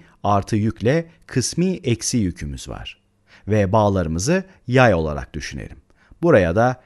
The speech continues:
şöyle bir yay çizebilirim. İşte bir artı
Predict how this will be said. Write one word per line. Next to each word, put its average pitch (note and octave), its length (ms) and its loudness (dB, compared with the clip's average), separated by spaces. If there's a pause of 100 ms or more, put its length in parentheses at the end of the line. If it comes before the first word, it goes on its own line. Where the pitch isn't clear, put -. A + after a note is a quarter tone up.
şöyle E2+ 360 -2
bir E2 60 -2
yay G#2 220 0
çizebilirim. D#2 680 -8 (600)
İşte G2+ 420 -2
bir D#3 120 4
artı D3+ 520 2